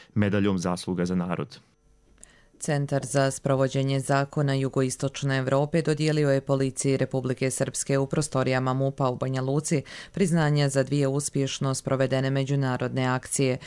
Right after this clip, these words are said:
Speaker 2: U aprilu i maju ove godine policija Republike Srpske sprovela je akcije Kula i Maska i tom prilikom uhapsila više osoba i zaplijenila veću količinu droge i municije.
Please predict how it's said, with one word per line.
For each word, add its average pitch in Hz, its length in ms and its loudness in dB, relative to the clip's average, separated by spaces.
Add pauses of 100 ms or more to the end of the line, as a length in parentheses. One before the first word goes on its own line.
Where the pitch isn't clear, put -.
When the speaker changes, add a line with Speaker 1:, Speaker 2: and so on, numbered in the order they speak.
(240)
Speaker 2:
U 175 100 2
aprilu 170 460 2
i 156 120 2
maju 151 360 4
ove 131 200 0
godine 143 440 2
policija 151 500 0
Republike 127 480 -4
Srpske 147 440 -2
sprovela 127 480 0
je 131 80 4
akcije 131 480 0
Kula 131 480 0
i 139 100 0
Maska 135 520 2 (300)
i 180 80 2
tom 139 200 2
prilikom 151 480 2
uhapsila 147 540 0
više 135 340 -2
osoba 143 460 2
i - 100 -2
zaplijenila 131 640 0
veću 135 360 0
količinu 143 580 0
droge 127 380 0
i 139 200 -2
municije. 139 640 2